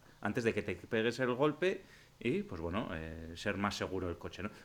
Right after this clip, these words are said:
Pues estos sensores también pueden ser, eh, hackeados, ¿eh? Sin nada sofisticado del otro mundo de me conecto, no, no, sino simplemente, pues oye, poder replicar esos sonidos, generando unos sonidos falsos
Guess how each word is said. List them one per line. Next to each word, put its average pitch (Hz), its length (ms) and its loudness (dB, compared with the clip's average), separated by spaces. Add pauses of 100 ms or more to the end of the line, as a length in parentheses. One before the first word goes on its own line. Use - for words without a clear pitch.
Pues 98 180 0
estos 139 280 0
sensores 165 600 0
también 120 600 2
pueden 143 500 6
ser, 160 380 4 (320)
eh, - 100 -2
hackeados, 95 720 0 (600)
¿eh? 110 120 -4 (440)
Sin 117 560 6
nada 170 220 8
sofisticado 110 1080 8
del 104 160 8
otro 110 240 8
mundo 117 380 8
de 107 80 8
me 104 120 6
conecto, 127 320 4
no, 151 120 2
no, 170 180 2 (180)
sino 98 240 -2
simplemente, 143 680 4
pues 101 180 -2
oye, 131 200 8
poder 110 360 6
replicar 131 580 6
esos 113 340 4
sonidos, 165 600 4 (180)
generando 110 540 4
unos 135 240 4
sonidos 160 480 2
falsos 190 600 4